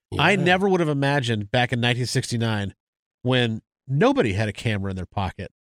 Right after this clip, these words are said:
Speaker 1: and nobody had video capabilities just on a whim, you know?
Speaker 2: Right.
Speaker 1: Uh, where it was like, it was a dedicated, like, a concentrated effort, like, "Oh,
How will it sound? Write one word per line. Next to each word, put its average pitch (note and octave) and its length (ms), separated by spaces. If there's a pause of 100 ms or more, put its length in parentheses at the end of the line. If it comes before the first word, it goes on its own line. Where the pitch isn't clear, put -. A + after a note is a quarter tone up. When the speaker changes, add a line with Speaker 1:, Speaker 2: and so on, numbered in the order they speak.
(120)
Speaker 1:
and C3 180
nobody G3 360
had C3+ 180
video B2+ 400
capabilities A2+ 680
just - 180
on A#2 160
a G2+ 80
whim, G2+ 440 (180)
you A#2 140
know? A#2 220 (300)
Speaker 2:
Right. G#2+ 240
Speaker 1:
Uh, B2+ 280
where C#3+ 180
it D3 60
was C3+ 160
like, C3+ 120
it D#3+ 60
was C#3+ 180
a B2+ 100
dedicated, E3 920
like, A2+ 240
a A2 60 (160)
concentrated D#3+ 720
effort, B2 260
like, G#2+ 160
"Oh, D3+ 280